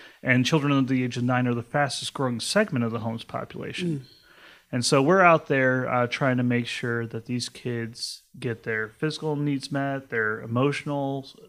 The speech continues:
Speaker 1: psychological, academic, uh, so that on the one hand, we want them to be able just to experience those everyday joys that we so, take so for granted with our childhood, but we also ultimately want to help them prepare to really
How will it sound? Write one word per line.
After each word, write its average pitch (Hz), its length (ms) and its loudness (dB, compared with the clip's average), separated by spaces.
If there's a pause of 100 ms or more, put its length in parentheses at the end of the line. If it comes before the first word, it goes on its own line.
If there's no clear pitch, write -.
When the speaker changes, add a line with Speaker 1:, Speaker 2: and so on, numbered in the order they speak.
(240)
Speaker 1:
psychological, 139 880 0
academic, 156 920 -2 (380)
uh, 139 220 4
so 160 260 6
that 139 320 4 (640)
on 226 160 6
the 226 60 10
one 247 200 6
hand, 151 320 2
we 139 140 4
want 151 240 4
them 147 180 4
to 135 100 -8
be 135 140 0
able 135 220 2
just 127 260 -6
to 131 380 -2
experience 165 520 -4
those 131 220 -4
everyday 131 400 -2
joys 127 720 -2 (260)
that - 80 2
we 135 80 6
so, 151 180 4
take 156 300 -2
so - 140 -4
for 131 180 0
granted 127 680 0
with 120 120 0
our 117 120 2
childhood, 117 580 -2 (380)
but 151 80 8
we 151 120 8
also 165 480 4
ultimately 135 440 2
want 120 180 2
to 117 60 0
help 127 240 -2
them 120 340 -2
prepare 123 380 0
to 110 420 0
really 120 460 2